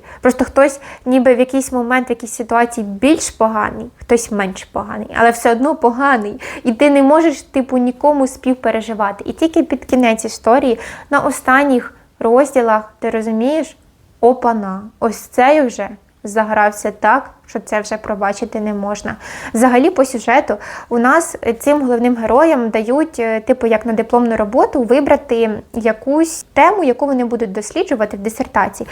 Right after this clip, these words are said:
І один із них обирає тему екстраординарні люди. Таких називають тих, хто має в собі якісь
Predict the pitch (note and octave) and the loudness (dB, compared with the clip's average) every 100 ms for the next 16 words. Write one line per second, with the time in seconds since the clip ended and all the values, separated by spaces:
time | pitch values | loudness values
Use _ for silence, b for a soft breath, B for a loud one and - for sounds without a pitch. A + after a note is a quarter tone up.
0 | - C4 B3+ B3+ A#3+ B3+ E4 - G#3+ A3+ | 0 4 4 2 0 -2 -4 -2 -2 0
1 | G#3+ G#3 B3+ C#4+ - A3 A3 - - - | 0 0 -2 -2 -2 -2 -2 -4 -6 -4
2 | A3 G#3 G3+ F#3+ G3 G#3 G#3 - G#3 G3+ | -4 -6 -6 -4 -4 -4 -6 -6 -2 -2
3 | G3+ G#3 A3 D4 - C4+ B3+ A3+ C#4 D4 | -2 -2 0 0 0 -2 2 4 6 6
4 | C#4 - - G#4+ - - A3+ A3+ D4+ F4 | 2 -4 -4 -4 -4 -8 -6 -4 -2 -2
5 | - A#3+ A#3+ B3 A#3 B3 D4 - | -4 -6 -2 0 0 -2 -4 -6